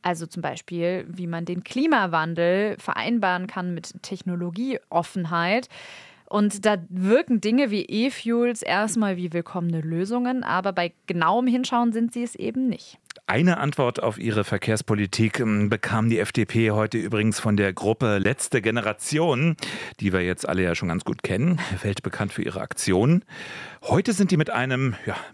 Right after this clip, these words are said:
Speaker 2: vielleicht geliehenen Feuerwehrauto vor dem Verkehrsministerium vorgefahren, haben es mit Farbe und Wasser bespritzt, also das Ministerium, nicht das Auto.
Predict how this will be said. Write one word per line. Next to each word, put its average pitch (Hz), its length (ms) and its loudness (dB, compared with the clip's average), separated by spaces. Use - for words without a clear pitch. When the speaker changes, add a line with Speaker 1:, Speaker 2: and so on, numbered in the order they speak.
Speaker 2:
vielleicht 90 380 -4
geliehenen 127 640 4
Feuerwehrauto 120 720 2
vor 101 220 0
dem 101 180 2
Verkehrsministerium 92 960 0
vorgefahren, 98 640 0
haben 113 260 4
es 104 140 2
mit 104 160 2
Farbe 110 420 0
und 87 200 -6
Wasser 123 280 0
bespritzt, - 680 -4
also 87 140 0
das 80 80 0
Ministerium, 90 600 2
nicht - 180 -6
das 85 120 -6
Auto. 85 380 -2